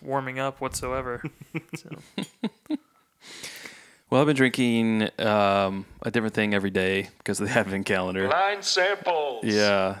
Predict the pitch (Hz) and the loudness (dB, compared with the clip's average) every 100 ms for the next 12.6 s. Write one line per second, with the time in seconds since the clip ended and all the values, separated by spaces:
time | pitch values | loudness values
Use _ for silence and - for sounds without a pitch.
0 | - 110 98 98 98 98 95 98 - - | -6 -2 -2 -2 0 0 -2 -4 -14 -8
1 | 101 98 98 101 98 98 - - - 90 | 0 2 4 4 0 -4 -14 -14 -2 4
2 | 123 120 117 110 110 143 - - - - | 4 4 4 4 4 4 0 -2 -6 -6
3 | - _ - 101 101 98 95 92 92 - | -8 _ -2 0 2 0 -2 -4 -6 -6
4 | 76 76 71 60 50 - - - _ _ | -4 -4 -4 -4 -4 -6 -10 -16 _ _
5 | _ _ - 107 113 110 101 98 101 120 | _ _ -8 0 0 2 2 2 2 0
6 | 139 - 95 95 95 95 - - 101 101 | -2 -6 -2 -2 -2 -6 -10 -2 0 0
7 | 98 - 120 160 240 107 87 - - 101 | -2 -2 0 2 2 0 0 -2 -6 -6
8 | - - - - 101 - 95 - 98 95 | -6 -6 -6 -8 -8 -6 -8 -6 -6 -4
9 | 95 - - - _ _ - 107 117 269 | -6 -10 -20 -20 _ _ -4 0 2 2
10 | - 101 101 - 98 95 95 90 - _ | 2 0 0 -2 -2 -2 -4 -8 -18 _
11 | _ - - - 98 - 92 85 131 196 | _ -20 -12 -4 -2 0 0 0 0 -4
12 | - - 92 95 185 | -10 -4 -2 0 -2